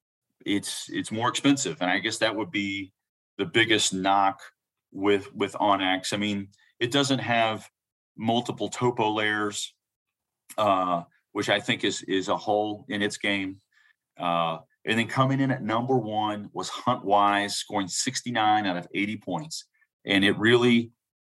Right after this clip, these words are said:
checks all the boxes, east and west, and it comes in at, um,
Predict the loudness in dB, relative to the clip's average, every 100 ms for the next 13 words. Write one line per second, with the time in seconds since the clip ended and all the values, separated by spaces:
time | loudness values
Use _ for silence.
0 | -6 2 2 2 0 0 2 2 4 6
1 | 4 2 -6 -6 -6 -8 _ _ _ _
2 | -8 0 2 4 2 4 2 2 0 0
3 | 0 0 -2 -2 -4 -4 -4 -2 0 -2
4 | -6 -6 -2 0 0 -2 -6